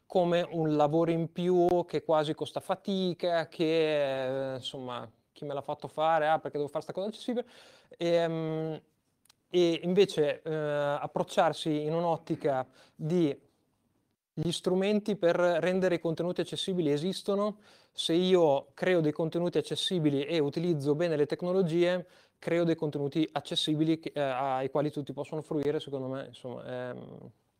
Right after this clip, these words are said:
è interessante, ecco. <clears throat> Allora, qua c'è una carrellata di,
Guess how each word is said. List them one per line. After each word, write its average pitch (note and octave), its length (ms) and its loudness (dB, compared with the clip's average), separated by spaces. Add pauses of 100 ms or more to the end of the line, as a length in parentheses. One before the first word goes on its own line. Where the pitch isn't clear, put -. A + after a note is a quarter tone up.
(280)
è - 40 -16
interessante, A2+ 640 -14
ecco. A#2 220 -20 (1900)
<clears throat> E3+ 560 -2 (3250)
Allora, B2+ 280 2
qua A#3 460 2
c'è C3 320 -4
una D#3+ 260 -6
carrellata F3+ 880 0
di, E3 440 -2